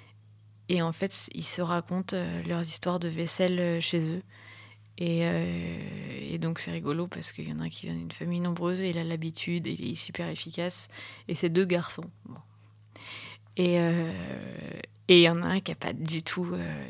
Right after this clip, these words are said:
du tout, euh, l'habitude. Et donc c'est rigolo parce que, euh,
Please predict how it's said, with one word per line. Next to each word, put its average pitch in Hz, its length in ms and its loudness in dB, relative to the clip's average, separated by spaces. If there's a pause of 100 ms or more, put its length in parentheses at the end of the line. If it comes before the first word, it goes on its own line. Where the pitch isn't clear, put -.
(400)
du 165 220 -4
tout, 170 320 -4
euh, 143 420 -6
l'habitude. 170 580 -2 (720)
Et 156 160 0
donc 165 220 -4
c'est - 160 -4
rigolo 165 380 -2
parce 175 260 -2
que, - 140 -10
euh, 160 420 -6